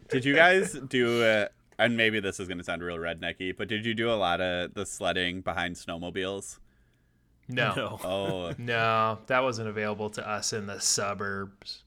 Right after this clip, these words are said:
Speaker 1: My dad would, like, tie a sled to the snowmobile, and then we would, then, like, me and my cousins would pop in it,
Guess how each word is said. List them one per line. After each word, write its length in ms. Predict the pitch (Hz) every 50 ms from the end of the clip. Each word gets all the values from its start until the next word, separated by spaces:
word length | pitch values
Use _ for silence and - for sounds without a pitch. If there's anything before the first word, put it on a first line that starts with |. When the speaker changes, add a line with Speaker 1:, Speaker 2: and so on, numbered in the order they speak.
| _ _ _ _ -
Speaker 1:
My 220 | 107 104 113 117 127
dad 260 | 131 131 131 131 135
would, 100 | 139 131
like, 220 | 131 117 110 -
tie 280 | - 127 110 107 104 110
a 140 | 110 107 104
sled 280 | - - 98 95 95
to 60 | 107
the 60 | 101 95
snowmobile, 680 | - - 92 90 90 90 82 82 82 80 82 85 85 82 _ _ _ _ _ _
and 160 | - 107 107 101
then 100 | 98 90 92
we 80 | 90 90
would, 180 | 90 87 90 - _ _ -
then, 260 | - 98 92 90 92
like, 240 | 90 87 85 82 -
me 100 | 95 87
and 80 | 87 87
my 100 | 85 82
cousins 380 | - 98 92 85 92 90 85 -
would 120 | 87 85
pop 260 | - 90 85 85 -
in 140 | 87 87 85
it, 220 | 85 85 85 -